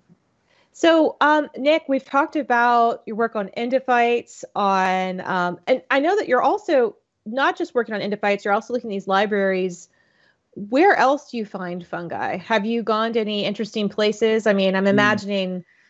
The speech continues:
Speaker 1: you know, how, how do you go out into the wild and find,
Speaker 2: Yeah,
Speaker 1: find
Speaker 2: yeah,
Speaker 1: these
Speaker 2: yeah.
Speaker 1: fungi?
Speaker 2: Oh, I, I had, I had forgotten you would ask a question like this. So,
Speaker 1: <laughs>
Speaker 2: you know, your listeners should know that you go off into the wilds of the world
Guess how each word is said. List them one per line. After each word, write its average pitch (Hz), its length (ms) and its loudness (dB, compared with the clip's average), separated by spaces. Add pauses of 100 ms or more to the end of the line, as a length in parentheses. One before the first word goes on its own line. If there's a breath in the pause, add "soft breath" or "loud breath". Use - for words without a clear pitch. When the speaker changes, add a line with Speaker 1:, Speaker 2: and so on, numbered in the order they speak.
(140 soft breath)
Speaker 1:
you 202 100 -12
know, 180 180 0
how, 254 240 2
how 285 180 0
do 339 60 0
you 311 80 0
go 254 120 0
out 240 200 2
into 214 160 -16
the 208 80 -12
wild 190 320 -6
and 185 140 -14
find, 196 440 -8 (100)
Speaker 2:
Yeah, 101 140 -2
Speaker 1:
find 104 180 0
Speaker 2:
yeah, 101 80 -2
Speaker 1:
these 98 120 -4
Speaker 2:
yeah. 95 140 -2 (360 loud breath)
Speaker 1:
fungi? 170 340 -8 (240)
Speaker 2:
Oh, 175 560 4
I, 156 300 0
I - 460 -10
had, 123 160 -8 (100)
I - 120 -4
had 180 120 -6
forgotten 151 420 -4
you 131 80 -14
would 123 100 -16
ask 117 240 -8
a - 40 -20
question 104 400 -18
like 98 160 -20
this. - 180 -14
So, 110 240 -12
Speaker 1:
<laughs> - 1120 -8
Speaker 2:
you 139 80 -10
know, 143 160 0
your 151 180 -2
listeners 180 440 0
should 156 240 0
know 160 140 0
that 135 120 -10
you 135 100 -16
go 143 140 -8
off 135 200 0
into 131 120 -14
the 123 60 -10
wilds 123 500 0
of 117 80 -14
the 127 80 -14
world 123 440 -10